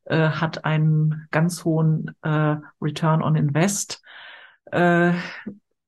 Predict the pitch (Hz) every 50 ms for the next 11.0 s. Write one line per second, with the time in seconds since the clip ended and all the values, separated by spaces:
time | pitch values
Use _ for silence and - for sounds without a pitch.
0 | _ _ _ _ _ _ _ _ _ _ _ - - 160 160 175 185 180 180 180
1 | 180 185 190 185 170 170 165 160 160 156 - - - - 156 165 185 - - 165
2 | 160 - - 160 156 156 156 156 156 156 - - - - _ - - - - -
3 | 156 151 156 151 143 - - - 131 143 151 160 175 196 202 202 202 - - -
4 | - - - 151 160 208 247 240 - 208 190 190 190 190 185 185 175 - - 175
5 | 170 - 165 156 151 156 151 147 156 165 180 185 180 180 180 180 180 - - -
6 | - - _ _ _ - - 165 160 156 151 156 143 - - 165 156 156 175 208
7 | 202 - - 214 202 - - - - - - _ _ _ _ _ _ _ _ -
8 | 127 127 151 170 - - - 202 202 202 202 208 202 202 - - 190 202 202 196
9 | 175 - - 190 185 - - - 202 196 196 202 - - - - - - - -
10 | _ - 202 175 170 160 - - 160 165 160 165 165 165 165 160 160 160 160 156